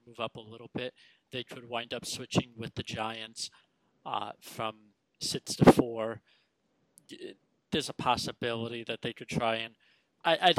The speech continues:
hate to see them pull off the move that Chicago did with San Francisco to move up one spot in a draft that didn't work out, clearly. Um, that kind of has the same feeling when you talk about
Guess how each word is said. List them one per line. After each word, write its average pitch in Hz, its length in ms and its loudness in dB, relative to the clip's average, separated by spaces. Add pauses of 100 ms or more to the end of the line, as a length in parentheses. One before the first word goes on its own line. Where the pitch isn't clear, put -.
(120)
hate 160 220 0
to 165 80 -2
see 160 260 -6
them 139 300 -12
pull 143 260 -8
off 127 240 6
the 139 80 -8
move 120 540 -8 (440)
that 127 200 4
Chicago 123 580 6
did 120 220 -6
with 113 120 -8
San 120 280 -6
Francisco - 640 -6
to 127 80 -14 (100)
move 120 180 -8
up 117 200 0
one 120 440 -8
spot - 560 2
in 127 140 -10
a 113 100 -10
draft 110 460 0
that 110 160 4 (760)
didn't 131 300 6
work 120 220 -2
out, 113 260 4 (240)
clearly. 127 460 -2 (480)
Um, 110 320 -2 (1040)
that 151 180 6
kind 147 340 6
of 151 120 -6 (180)
has 147 280 0
the 147 60 -6
same 143 280 -4
feeling 139 420 -2
when 127 140 -12
you 123 100 -16
talk 123 340 0
about 120 360 0